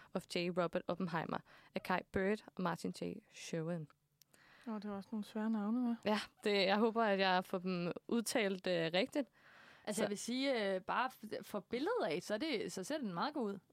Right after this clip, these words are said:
Speaker 1: Ja, den ser mega god
Speaker 3: Men
Speaker 1: ud.
Speaker 3: er det ikke, øh, hovedrollen, er det ikke ham, der er med i, øh, hvad hedder den serie på, øh,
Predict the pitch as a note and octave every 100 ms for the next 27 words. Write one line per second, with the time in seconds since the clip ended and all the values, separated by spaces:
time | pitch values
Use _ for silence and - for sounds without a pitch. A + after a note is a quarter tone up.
0 | - G#3+ B3 F#3+ F3 C4+ D4+ G#3 A3+ A3
1 | G#3+ B3 - E4+ C#4 A3 G3 - - F#3
2 | D#4 F4+ B3 F#3+ F#3 A3 F#3 G#3+ A#3 -
3 | C4 C#4 B3 G#3+ G#3+ A3+ B3+ - A3+ G#3+
4 | F#3+ F#3 F#3 F#3 F#3+ F3 - _ _ _
5 | _ _ _ _ - G3 A3 A3+ G3 -
6 | A#3 G#3 A3 - G3+ G3 F#3+ F#3 F#3+ G3